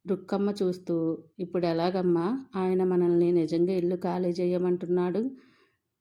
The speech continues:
రేపు సాయంత్రంలోగా మనకి అంత డబ్బు ఎలా వస్తుంది? నాకేం పాలుపోవడం లేదు." రుక్కమ్మ, "ఏం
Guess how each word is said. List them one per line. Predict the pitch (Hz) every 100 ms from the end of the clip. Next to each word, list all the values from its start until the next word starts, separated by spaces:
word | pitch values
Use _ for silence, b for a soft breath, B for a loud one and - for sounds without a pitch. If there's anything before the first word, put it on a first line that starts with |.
| _ -
రేపు | 180 175
సాయంత్రంలోగా | 180 170 165 165 185 185 180 175 165 180 -
మనకి | 185 180 185
అంత | 180 180
డబ్బు | 170 165 170 185 180
ఎలా | 180 165 170
వస్తుంది? | 185 180 - 180 180 185 214
నాకేం | 190 175 175 175 190
పాలుపోవడం | 196 180 180 185 175 180 180
లేదు." | 165 156 156 - _ _ _ _ _ 202
రుక్కమ్మ, | 185 185 190 180 180 170 170 208
"ఏం | 196 170 180